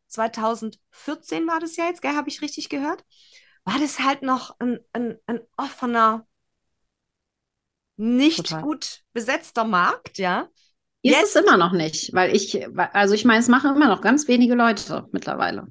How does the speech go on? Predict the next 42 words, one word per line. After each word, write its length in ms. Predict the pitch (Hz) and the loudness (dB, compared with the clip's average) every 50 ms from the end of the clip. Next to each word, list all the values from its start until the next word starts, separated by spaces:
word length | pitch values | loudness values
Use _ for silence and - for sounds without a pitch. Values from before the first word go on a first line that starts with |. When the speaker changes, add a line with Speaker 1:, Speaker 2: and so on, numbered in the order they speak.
| _ _ _ - | _ _ _ -8
Speaker 2:
ja? 220 | - 185 233 302 302 - - - - - - | -4 -4 -4 -4 -4 -8 -20 -20 -20 -12 -4
Das 140 | - 311 330 | -2 -2 -2
Speaker 1:
Das 0 | |
Speaker 2:
muss 180 | - 185 - - | -2 -4 -2 0
man 160 | 196 208 226 | 2 2 2
wissen, 320 | 247 240 - - 165 - | 2 2 0 -2 -6 -8
also. 380 | - - 160 160 160 165 165 165 | -8 -8 -8 -6 -6 -6 -6 -2
Speaker 1:
Ja, 200 | 226 214 214 240 | 0 2 2 2
genau. 320 | 254 269 247 233 233 220 196 - - - - - _ - | 0 -2 -6 -4 -6 -6 -8 -10 -18 -20 -20 -10 _ 0
Aber 240 | 262 285 302 - | 0 2 2 0
es 140 | - - - | -2 -4 -4
gibt 180 | - - - - | -8 -10 -10 -8
trotzdem 380 | - 311 311 - - 302 294 | -6 -6 -6 -6 -4 -4 -4
so 260 | 269 294 302 302 277 233 - - | -4 -4 -4 -4 -6 -6 -8 -8
zwanzig 460 | - 294 320 349 349 339 320 320 - | -4 -2 -2 -2 -2 -4 -8 -8 -6
zwanzig 400 | - 311 302 302 - 233 - - | -2 -2 -2 -2 -4 -8 -10 -6
Corona, 480 | - 269 254 285 277 247 196 180 165 | -6 -4 -4 -2 -2 -2 -2 -2 -2
ja? 240 | 175 202 233 262 269 - | 0 0 2 2 2 2
Also 300 | 214 233 240 233 254 247 | 0 -2 -2 -2 -6 -10
die 160 | 233 247 240 | -10 -10 -6
ganzen 400 | 240 247 269 294 285 - 277 247 | -4 -4 -4 -4 -6 -10 -12 -10
Dinger, 320 | 269 277 294 311 311 - - | -8 -4 -2 -2 -2 -2 -2
ich 200 | 240 233 - - | -6 -10 -10 -10
zähle 220 | - 240 226 220 | -8 -8 -6 -6
mich 140 | 220 220 170 | -6 -8 -10
Speaker 2:
Ja. 120 | 160 214 214 | -10 -12 -12
Speaker 1:
dazu, 300 | - - 269 302 403 349 | -12 -12 -10 -8 -6 -4
ja? 240 | 240 214 226 294 403 - | -2 -2 -2 -2 -4 -4
<laughs> 40 | |
Aber, 220 | - 247 247 277 - - - 392 339 - - - 320 285 440 466 - - 571 539 523 523 440 - - | -2 -2 -2 -2 -2 0 2 4 4 2 2 -2 0 0 0 -2 -2 -4 -4 -2 -2 -2 -2 -2 0
äh, 220 | - 285 285 285 285 | 0 0 0 0 0
kommen 360 | - 330 311 302 320 302 262 | 0 0 2 2 0 -2 0
da 220 | 285 285 285 - 277 | 2 2 2 2 2
aus 240 | 285 311 320 320 | 0 0 -2 -4
dem 260 | 302 285 277 277 247 - | -8 -6 -6 -6 -6 -4
Boden 300 | 302 330 415 - 311 269 | -2 -2 -2 0 0 0
rausgeschossen 920 | 233 226 233 254 277 - - 262 240 - 262 277 311 - - 330 330 262 | 2 2 2 0 0 -4 -8 -10 -6 -4 -2 -2 -2 -4 -6 -8 -8 -6
und 220 | - 262 247 226 | -6 -8 -8 -6
jeder 480 | 269 277 - 277 277 277 285 294 - - | -8 -8 -6 -4 -4 -2 0 -2 -2 -2
nennt 260 | 262 269 294 294 - | -4 -4 -4 -4 -6
sich 180 | 294 - - | -8 -8 -4
Experte, 540 | - 247 - - - - 220 233 240 - 302 | -6 -6 -6 -6 -4 0 0 0 0 0 -2